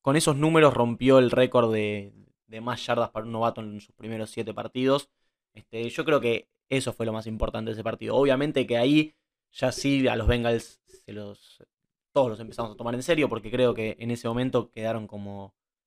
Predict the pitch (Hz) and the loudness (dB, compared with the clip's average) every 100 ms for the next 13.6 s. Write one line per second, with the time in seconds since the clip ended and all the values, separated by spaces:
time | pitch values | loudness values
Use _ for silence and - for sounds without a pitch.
0 | _ - 123 117 113 117 113 113 120 113 | _ -6 -2 -2 -2 -4 -4 -2 -2 -2
1 | 110 104 110 104 113 123 - 113 107 107 | -6 -8 -12 -10 -6 -6 -4 -8 -8 -16
2 | 104 - 107 113 131 135 135 131 127 _ | -18 -16 -14 -2 2 2 4 2 2 _
3 | _ _ - 117 113 110 107 107 113 110 | _ _ -6 -4 -4 -8 -8 -6 -2 -2
4 | 107 104 104 104 101 131 135 139 135 - | -4 -4 -4 -6 -4 4 6 6 2 -10
5 | _ _ _ 101 - 104 110 127 113 107 | _ _ _ -20 -16 -14 -4 -2 0 -2
6 | 104 107 107 113 131 131 139 131 - _ | -4 -4 -2 -2 -2 0 2 2 0 _
7 | _ _ _ 123 117 110 107 104 104 98 | _ _ _ 0 2 2 2 -2 -6 -6
8 | 120 110 113 117 104 107 - 120 120 110 | -4 -2 -4 -4 -6 -6 -2 2 2 2
9 | _ _ _ _ - 117 110 110 107 101 | _ _ _ _ -8 -6 -4 -4 -4 -4
10 | 98 98 101 _ _ _ _ _ _ _ | -4 -8 -12 _ _ _ _ _ _ _
11 | - 131 127 135 151 - 147 143 120 117 | -4 -2 0 2 2 4 2 2 -2 2
12 | - 147 147 127 - 117 110 104 117 110 | 6 6 6 2 2 2 2 -2 -2 -2
13 | - 107 107 104 101 | -4 -6 -4 -4 -6